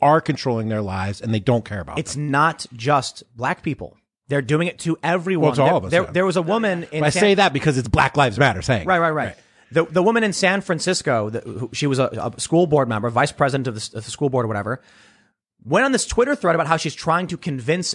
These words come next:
Speaker 2: Asians to become critical race theorists, to join the cult. And then she calls them racial slurs. So they're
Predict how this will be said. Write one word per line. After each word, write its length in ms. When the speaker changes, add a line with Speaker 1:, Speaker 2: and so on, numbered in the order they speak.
Speaker 2:
Asians 560
to 180
become 840
critical 400
race 240
theorists, 320
to 140
join 400
the 100
cult. 540
And 160
then 120
she 140
calls 260
them 200
racial 280
slurs. 600
So 160
they're 200